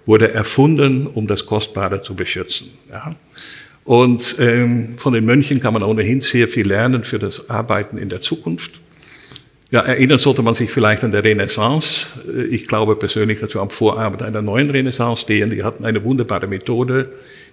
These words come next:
die Bündelung von Humanismus, Kapitalismus und Ästhetik. Ja, und seit der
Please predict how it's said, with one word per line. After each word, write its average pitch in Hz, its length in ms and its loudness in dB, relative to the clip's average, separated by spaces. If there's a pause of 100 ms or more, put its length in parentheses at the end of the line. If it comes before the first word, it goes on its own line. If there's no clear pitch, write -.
die 101 100 0
Bündelung 110 380 0
von 98 220 -6
Humanismus, 107 760 -2
Kapitalismus 101 800 -2
und 98 140 -8
Ästhetik. 117 680 -4 (760)
Ja, 110 120 4
und 113 100 2
seit 139 260 6
der 110 320 4